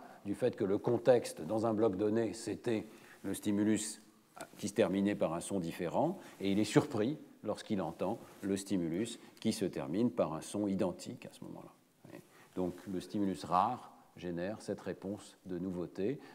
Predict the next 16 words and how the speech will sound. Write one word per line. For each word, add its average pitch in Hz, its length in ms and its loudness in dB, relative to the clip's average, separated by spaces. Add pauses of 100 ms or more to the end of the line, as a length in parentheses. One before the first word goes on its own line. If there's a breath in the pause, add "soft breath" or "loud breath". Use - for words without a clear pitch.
Alors 87 180 -2
regardez 110 320 6
où 107 100 4
ça 95 160 -4
se - 100 -14
passe. 151 260 2
Ça 113 100 2
se - 80 -10
passe 104 340 2
à 127 80 2
la 131 80 6
fois 135 240 4
dans 110 100 4
le 104 60 0
cortex 101 320 -2
temporal, 95 640 -4